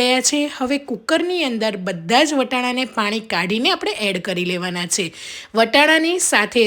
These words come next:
રગડાની અંદર બટેટા પણ હોય છે, એટલે અહીંયા હું મોટા પાંચ બટેટા લઈ રહી છું. એની છાલને કાઢીને મેં ધોઈ લીધેલા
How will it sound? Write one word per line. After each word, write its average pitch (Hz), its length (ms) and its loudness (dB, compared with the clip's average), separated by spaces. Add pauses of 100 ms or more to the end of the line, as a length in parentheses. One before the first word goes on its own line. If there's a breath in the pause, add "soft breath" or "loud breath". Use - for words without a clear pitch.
રગડાની 285 560 2
અંદર 262 200 0 (120)
બટેટા 226 420 0
પણ 277 160 0
હોય 262 220 4
છે, 285 160 0
એટલે 220 200 -4
અહીંયા 220 320 -2
હું 285 280 0 (120)
મોટા 233 340 0 (180)
પાંચ 220 300 -2
બટેટા 262 380 0
લઈ 269 180 2
રહી 285 220 0
છું. 320 200 0
એની 240 180 -4 (120)
છાલને 262 340 0 (140)
કાઢીને 226 420 0
મેં 381 220 -4
ધોઈ 170 240 -4
લીધેલા 160 380 -6